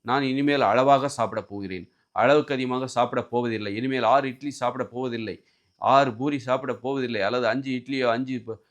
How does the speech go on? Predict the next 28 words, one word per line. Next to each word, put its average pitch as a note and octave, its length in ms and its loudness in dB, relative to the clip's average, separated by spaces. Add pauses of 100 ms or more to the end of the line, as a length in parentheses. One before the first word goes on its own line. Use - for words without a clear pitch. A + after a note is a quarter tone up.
(160)
அஞ்சு C3+ 280 -4
பூரியோ C3 440 -4 (140)
நான் B2 200 -2
சாப்பிடப் B2+ 400 -2
போவதில்லை" A2 580 -8 (360)
அப்படின்னு B2+ 260 -4
சொல்லிட்டு, A2 520 -8 (680)
ஆ, G#2+ 500 -2 (600)
இப்ப A#2+ 180 -2
அஞ்சு B2+ 260 2
இட்லி, C#3+ 200 -2
அஞ்சு D3+ 240 0
பூரினா D3+ 240 -4
ஒரே D3+ 160 2
டைம்ல C#3 300 -2
இல்ல. F#2+ 300 -6 (580)
அ, G2 240 -8 (300)
இ-, A2+ 280 -4
பூரி C#3 280 0
சாப்பிடுவதா B2 340 0
இருந்தால் C3 340 2
ஐந்து, C#3 480 0 (280)
ஒ-, E3 240 2
இட்லி E3 400 0
சாப்பிடுவதாக C3 460 2
இருந்தால் A#2 280 0
ஐந்து, G#2+ 500 -2
தனித்தனியாக. B2+ 640 -2